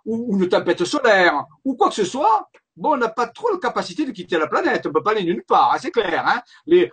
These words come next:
on a arrêté le programme spatial des, des navettes, personne ne peut aller plus loin que l'orbite, euh, autour de la Terre. Donc, euh,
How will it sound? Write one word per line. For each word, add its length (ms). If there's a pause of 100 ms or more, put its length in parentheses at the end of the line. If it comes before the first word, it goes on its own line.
on 100
a 60
arrêté 320
le 140
programme 300
spatial 500
des, 500
des 160
navettes, 500 (300)
personne 400
ne 60
peut 140
aller 180
plus 140
loin 340
que 120
l'orbite, 480
euh, 220 (160)
autour 240
de 60
la 120
Terre. 320 (220)
Donc, 360
euh, 360